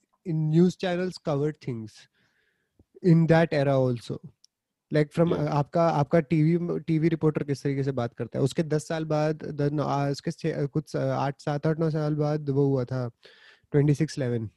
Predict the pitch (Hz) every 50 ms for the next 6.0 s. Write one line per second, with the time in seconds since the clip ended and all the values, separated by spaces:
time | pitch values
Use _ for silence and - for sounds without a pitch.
0 | _ _ _ _ _ _ _ _ _ _ _ _ _ _ _ _ _ - 143 151
1 | 156 156 156 160 170 185 165 - - 165 165 160 143 135 - 160 151 156 151 151
2 | 147 - - _ - - - _ - 175 180 185 175 147 170 196 185 175 160 180
3 | 170 175 175 180 180 165 - 190 196 196 196 180 160 156 156 156 170 180 185 196
4 | 196 170 170 165 190 190 190 190 180 170 165 170 175 170 - 180 185 170 156 151
5 | 151 156 160 175 165 147 143 143 139 151 160 160 165 170 165 165 165 165 156 160